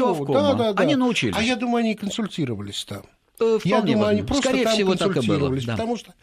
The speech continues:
Speaker 1: суть одна, это абсолютно лицемерно, это абсолютно пошлое, я бы сказал, и, э, испуганное действие.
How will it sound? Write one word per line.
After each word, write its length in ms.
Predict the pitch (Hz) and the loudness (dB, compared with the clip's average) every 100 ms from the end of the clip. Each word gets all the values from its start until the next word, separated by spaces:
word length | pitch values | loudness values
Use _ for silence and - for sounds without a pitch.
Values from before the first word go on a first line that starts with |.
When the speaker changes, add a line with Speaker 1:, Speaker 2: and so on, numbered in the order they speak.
| - - | -18 -14
Speaker 1:
суть 240 | - 302 294 | -6 -2 0
одна, 300 | 277 214 175 | 0 2 0
это 140 | 160 | 0
абсолютно 420 | 208 - 285 240 | -4 -4 -4 -4
лицемерно, 720 | 247 220 - 208 190 185 180 180 | -4 -4 -4 -2 0 0 0 -2
это 380 | 180 - 190 190 | -2 0 0 0
абсолютно 640 | 156 220 220 - 196 180 - - - - - | -2 -4 -4 -2 -2 -2 -6 -20 -20 -20 -6
пошлое, 640 | - 202 190 - 180 175 | 2 2 2 -2 -2 -2
я 220 | 170 170 | 0 -2
бы 100 | 160 | -2
сказал, 640 | 156 - 165 151 160 156 151 - - - | -6 -2 -2 -2 -2 -4 -6 -14 -20 -12
и, 400 | - 196 208 202 - | -4 0 0 -2 -4
э, 320 | 165 180 180 180 | -2 0 0 -2
испуганное 1120 | 202 196 - _ - 320 247 190 156 127 117 107 | -4 -8 -8 _ -4 -2 0 0 -2 -4 -6 -10
действие. 840 | 120 123 110 - - - 98 | -10 -10 -10 -10 -12 -12 -16